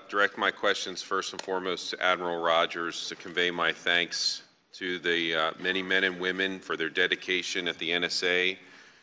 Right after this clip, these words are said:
for keeping our country safe, as well as, um, I want to talk about the recent media stories that may have led to confusion in the public about what the N S A is and is not, uh, legally collecting and the safeguards the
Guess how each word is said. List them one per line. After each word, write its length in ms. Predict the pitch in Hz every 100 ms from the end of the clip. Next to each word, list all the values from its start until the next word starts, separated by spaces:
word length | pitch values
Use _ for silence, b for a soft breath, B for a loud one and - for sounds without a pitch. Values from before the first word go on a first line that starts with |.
| B
for 140 | -
keeping 400 | - - 95 92
our 140 | 90 85
country 400 | - 95 - 90
safe, 520 | - 104 110 113 - - b b b b
as 180 | 95 95
well 240 | 104 107 107
as, 300 | 101 95 -
um, 380 | 92 92 90 87 - - - -
I 80 | 90
want 280 | 95 98 92
to 360 | - 98 92 87
talk 280 | - 90 -
about 320 | 95 90 87
the 100 | 92
recent 440 | 85 92 - 87
media 320 | 92 90 87 87
stories 420 | - 90 85 -
that 100 | 90
may 120 | 90
have 180 | 87 82
led 320 | 87 87 85
to 300 | - 87 82
confusion 800 | - 85 - 123 143 127 101 95
in 100 | 101
the 80 | 92
public 440 | - 110 95 92
about 300 | 92 92 87
what 200 | 92 92
the 120 | 92
N 120 | 92 92
S 200 | 90 101
A 360 | 92 92 85 - B B B
is 320 | - 107 113 110
and 160 | 104
is 240 | 104 104 101
not, 360 | 101 95 95 - - -
uh, 180 | 87 87
legally 460 | 90 110 113 107 101
collecting 720 | - 98 98 95 - 87 82 - B B B -
and 80 |
the 60 | 90
safeguards 840 | - 104 104 - 95 92 90 -
the 120 | 98